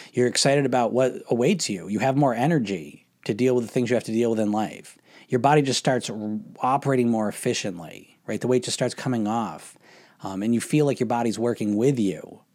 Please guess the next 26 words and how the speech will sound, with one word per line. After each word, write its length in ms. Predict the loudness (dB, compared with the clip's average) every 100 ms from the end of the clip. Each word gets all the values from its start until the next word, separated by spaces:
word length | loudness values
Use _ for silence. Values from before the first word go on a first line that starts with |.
| _
as 300 | -4 -2 -2 -4
opposed 380 | -6 -2 -2 0
to 40 |
you 100 | 0
feeling 240 | 0 -2 -2
like 100 | -2
you're 120 | -2
at 100 | -2
war 280 | 0 2 0
with 160 | -4
it, 180 | -10 -18 _ _ _ _ -14
okay? 320 | -10 -6 -8 -10 -16 -10
So 160 | -2 0
again, 200 | 2 0
it's 100 | -2
all 240 | -2 -2
about 240 | 0 0 0
cultivating 460 | 0 2 2 0
a 60 | 0
lifestyle 400 | 0 0 0 -2
and 60 |
a 40 | 0
way 140 | 0
of 180 | 0 0
being 440 | 2 2 0 -6 -14 _ _ _ _ -12
that 500 | -2 0 0 -2